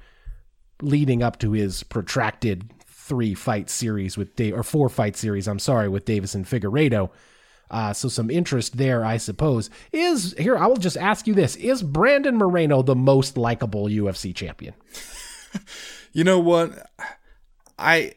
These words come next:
Speaker 2: if I ever find somebody who dislikes Brandon Moreno,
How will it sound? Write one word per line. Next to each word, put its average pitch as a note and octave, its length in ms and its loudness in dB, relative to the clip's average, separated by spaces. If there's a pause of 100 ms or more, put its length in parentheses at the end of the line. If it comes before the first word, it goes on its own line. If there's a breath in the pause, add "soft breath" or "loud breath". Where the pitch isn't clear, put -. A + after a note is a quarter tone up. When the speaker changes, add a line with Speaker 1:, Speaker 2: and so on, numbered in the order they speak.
(220)
Speaker 2:
if E3+ 140 -2
I B3 160 4
ever G#3 220 4
find F3 280 0
somebody C#3+ 420 0
who A2+ 180 -6
dislikes G2 720 -2
Brandon G2 340 -2
Moreno, F#2 600 -8